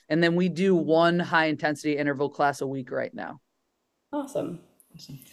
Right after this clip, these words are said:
Speaker 3: Yeah. So let's go back to the program development part of it. Was that, that was part of your master, uh, your master's is entrepreneurial study?
Speaker 1: Yep. Yeah.
Speaker 3: Which is pretty neat that now you're doing that. You're an entrepreneur yourself.
Speaker 2: Right.
Speaker 3: <laughs>
Speaker 1: Exactly.
Speaker 3: Uh,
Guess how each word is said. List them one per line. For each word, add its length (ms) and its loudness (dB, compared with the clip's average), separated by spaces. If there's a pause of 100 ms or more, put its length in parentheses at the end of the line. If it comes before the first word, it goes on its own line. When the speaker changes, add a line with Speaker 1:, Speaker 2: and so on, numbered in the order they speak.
Speaker 3:
Yeah. 160 -14 (380)
So 180 2
let's 180 6
go 120 6
back 160 6
to 80 4
the 80 6
program 420 6
development 540 2
part 180 2
of 100 -4
it. 320 -6
Was 180 2
that, 360 4
that 180 8
was 120 0
part 240 6
of 80 2
your 80 2
master, 320 -2
uh, 180 0 (140)
your 160 2
master's 400 6
is 100 0
entrepreneurial 880 2 (640)
study? 360 6
Speaker 1:
Yep. 80 2 (440)
Yeah. 240 2
Speaker 3:
Which 120 -16
is 200 -20 (220)
pretty 160 4
neat 200 4
that 120 4
now 120 4
you're 180 6
doing 280 2
that. 220 2
You're 160 0
an 240 -4
entrepreneur 420 0
yourself. 560 6
Speaker 2:
Right. 440 4
Speaker 3:
<laughs> 120 0 (260)
Speaker 1:
Exactly. 340 4
Speaker 3:
Uh, 180 6